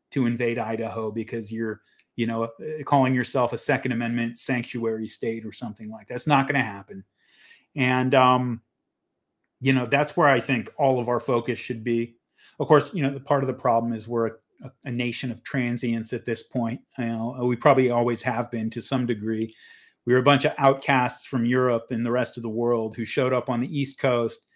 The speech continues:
The people who still couldn't fit in in their new communities on the East Coast moved to the Midwest. The ones who still couldn't fit in kept moving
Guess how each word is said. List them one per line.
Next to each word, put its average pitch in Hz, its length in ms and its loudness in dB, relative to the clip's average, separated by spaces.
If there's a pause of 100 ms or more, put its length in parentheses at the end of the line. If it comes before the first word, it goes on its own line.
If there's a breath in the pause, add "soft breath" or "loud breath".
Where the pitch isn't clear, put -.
(320)
The 123 60 -4
people 147 260 2
who 135 260 2
still 165 360 4
couldn't 139 260 0
fit 135 240 2
in 135 180 4
in 131 120 2
their 120 100 0
new 131 180 2
communities 131 460 -2
on 123 100 -2
the 151 160 -6
East 131 220 -6
Coast 131 340 -2
moved 127 260 0
to 123 40 -4
the 117 80 -4
Midwest. 117 720 -4
The 127 60 -2
ones 135 260 2
who 127 60 -8
still - 280 0
couldn't 120 300 0
fit 131 220 0
in 127 260 -2 (400 soft breath)
kept 147 240 2
moving 135 480 0